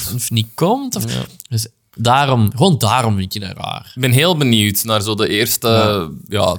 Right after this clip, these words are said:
Speaker 2: trailers en zo van die film. Want daar gaan er
Speaker 1: Ja.
Speaker 2: wel wat dingetjes al naar voren komen of ge-, ontdekt worden. En, nou ja,
Speaker 1: Ja.
Speaker 2: de film zelf gewoon. Ik, ja,
Speaker 1: Maar
Speaker 2: afwachten.
Speaker 1: kan zijn
Speaker 2: Kijk,
Speaker 1: dat ik het volledig, ja.
Speaker 2: zolang dat er nergens de stekker wordt uitgetrokken, ehm,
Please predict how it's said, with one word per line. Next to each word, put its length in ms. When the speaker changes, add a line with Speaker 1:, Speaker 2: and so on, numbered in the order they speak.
Speaker 2:
trailers 500
en 180
zo 220
van 180
die 120
film. 360
Want 180
daar 140
gaan 240
er 60
Speaker 1:
Ja. 80
Speaker 2:
wel 140
wat 140
dingetjes 340
al 100
naar 140
voren 280
komen 500
of 260
ge-, 120
ontdekt 420
worden. 320
En, 80
nou 180
ja, 100
Speaker 1:
Ja. 60
Speaker 2:
de 80
film 260
zelf 280
gewoon. 380
Ik, 280
ja, 480
Speaker 1:
Maar 160
Speaker 2:
afwachten. 540
Speaker 1:
kan 200
zijn 160
Speaker 2:
Kijk, 220
Speaker 1:
dat 140
ik 100
het 140
volledig, 400
ja. 320
Speaker 2:
zolang 300
dat 160
er 120
nergens 340
de 60
stekker 340
wordt 200
uitgetrokken, 840
ehm, 680